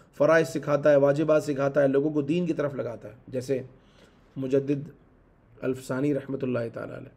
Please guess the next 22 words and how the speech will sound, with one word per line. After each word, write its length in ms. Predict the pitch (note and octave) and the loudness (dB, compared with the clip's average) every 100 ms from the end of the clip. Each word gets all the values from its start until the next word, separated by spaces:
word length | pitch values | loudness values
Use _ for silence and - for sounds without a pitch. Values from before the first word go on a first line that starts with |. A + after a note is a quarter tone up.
| _ _ _ _ | _ _ _ _
अगर 180 | B2 B2+ | -6 -4
पिछले 280 | B2+ C#3 D3 | -4 -2 0
मैं 120 | C#3+ | 2
दौर 180 | C3+ C3+ | 2 2
की 100 | C3+ | 0
बात 200 | B2+ B2+ B2+ | -2 -2 -2
करूँ 240 | C3 B2 - _ _ _ - | -4 -4 -12 _ _ _ -6
तो 100 | A#2+ A#2+ - - - | -4 -2 -6 -12 -6
सैयदी 320 | B2+ C#3 C#3 | -2 2 2
आला 240 | B2 C3 B2 | 2 0 0
हज़रत 300 | B2+ C3 B2+ | -2 -4 -4
इमाम 260 | B2 B2 B2+ | -4 -4 -4
अहले 180 | B2 | -4
सुन्नत 320 | B2 C3 C3 C3 | -4 -6 -6 -6
इमाम 240 | A#2+ A#2+ A#2+ | -6 -6 -6
अहमद 260 | A#2+ B2 | -8 -6
रज़ा 200 | B2 A#2+ | -6 -6
ख़ान 240 | A#2 A#2+ B2 | -8 -10 -8
अलैहि 200 | B2 A#2+ | -6 -6
रहमतुर 340 | A#2 A#2+ A#2 | -8 -12 -10
रहमान, 280 | A#2 A2+ A2 - - - - - | -12 -14 -16 -20 -18 2 6 6
सैयद, 340 | - B2+ C3+ | 4 0 0